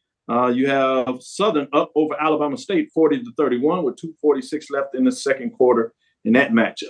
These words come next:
With that being said, plenty of basketball as you coming down to the final stretch for the Division One programs. You got the S I C tournament going on,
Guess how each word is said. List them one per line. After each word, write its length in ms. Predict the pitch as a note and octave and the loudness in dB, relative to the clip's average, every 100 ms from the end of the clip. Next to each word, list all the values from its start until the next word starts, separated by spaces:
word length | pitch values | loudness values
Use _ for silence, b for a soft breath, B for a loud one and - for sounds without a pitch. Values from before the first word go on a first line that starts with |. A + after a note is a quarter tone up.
| - | -4
With 140 | C#3+ | -2
that 180 | E3 E3 | 0 0
being 220 | D#3+ D#3 | 0 -2
said, 380 | C3 F3 E3 D#3+ D3 _ _ - | -2 -2 0 0 -4 _ _ -4
plenty 220 | F3 F3 | 0 0
of 140 | E3 | 0
basketball 840 | D#3+ D#3 D3+ - C#3 C#3+ C#3+ D3+ _ _ _ - | 0 -2 -4 -10 -8 -6 -4 -6 _ _ _ -12
as 180 | B2+ A#2+ | -10 -8
you 120 | B2 | -8
coming 320 | - E3 D3+ | 0 2 2
down 260 | D3+ D3 C#3+ | 2 0 0
to 140 | D3 C3 | -2 -2
the 100 | B2 - | -4 -4
final 260 | D#3 D3+ C#3+ | 0 0 0
stretch 560 | B2 - D#3 D#3 - _ _ _ _ | -2 0 0 0 -10 _ _ _ _
for 100 | C3 | -2
the 80 | A#2 | 0
Division 400 | A#2 C3+ C3 C3+ | 0 0 0 2
One 160 | D3 C#3+ | 2 2
programs. 680 | D3+ C#3 C#3 C#3 C#3+ C#3 | 0 0 0 -2 -4 -8
You 140 | B2 A#2+ | -6 -2
got 320 | C3 B2+ - B2+ | 0 0 -4 -2
the 140 | B2 | 0
S 180 | C#3+ D3 | 2 2
I 180 | B2+ A#2+ | 0 0
C 300 | - E3+ D#3+ | -4 -6 -6
tournament 480 | - D3+ C#3+ C3 A2+ | 0 2 2 0 0
going 300 | C#3 C3+ B2+ | 0 0 0
on, 400 | C#3 C3+ C3+ | 0 0 -2